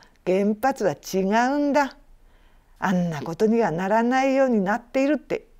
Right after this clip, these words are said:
聞いてる？大渋滞の中、なんとか喜多方の娘の家にたどり着いたのが深夜でした。丸二日寝ていない上に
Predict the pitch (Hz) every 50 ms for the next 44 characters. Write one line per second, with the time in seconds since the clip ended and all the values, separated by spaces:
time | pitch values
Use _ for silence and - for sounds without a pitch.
0 | - - - 180 160 175 185 196 220 208 262 285 294 285 - - _ _ _ _
1 | _ _ _ _ _ _ _ _ _ _ _ _ _ _ _ _ _ _ _ _
2 | _ - - _ _ _ _ _ _ 220 214 214 202 190 165 180 202 202 202 202
3 | - 214 196 202 190 185 180 185 196 180 - - 180 - - - - _ _ -
4 | _ _ _ _ _ _ _ _ _ 202 220 240 254 277 262 262 233 - 196 208
5 | - - - _ - - - 180 185 190 180 - 185 180 185 185 - - 190 208
6 | - 233 226 240 240 214 220 214 208 220 214 202 175 156 - - _ - 185 190
7 | 190 190 214 226 214 - - 226 220 226 226 185 170 156 139 - - - _ _
8 | - - - - 175 165 156 143 - - 143 - - - - - _ _ - _
9 | _ _ _ _ _ _ _ _ _ _ _ _ _ _ _ _ _ _ _ _
10 | _ _ _ _ - _ _ _ _ _ _ _ _ _ - 196 214 208 196 220
11 | 214 - - - - - 220 214 180 - - 117 156 190 196 208 208 240 233 233
12 | 240 240 240 240 240 214 214 226 233 220 208 170 160 156 233 -